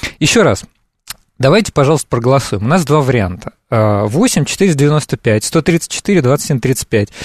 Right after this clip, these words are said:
Если вы считаете, что в природе, в норме постоянно происходит редактирование генома,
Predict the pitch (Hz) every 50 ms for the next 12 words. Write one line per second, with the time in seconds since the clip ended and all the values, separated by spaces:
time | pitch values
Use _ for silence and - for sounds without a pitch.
0 | - - - - - 127 185 247 - 208 175 151 156 - - 147 - - 123 113
1 | 113 - 135 - - - - - - - - 180 190 175 151 123 107 104 110 110
2 | 117 139 170 233 277 285 240 175 139 - _ 143 - - - 139 151 175 233 208
3 | - - 131 - - - 180 - - 131 123 127 - - - 170 156 139 135 131
4 | 123 117 127 120 107 95 98 98 98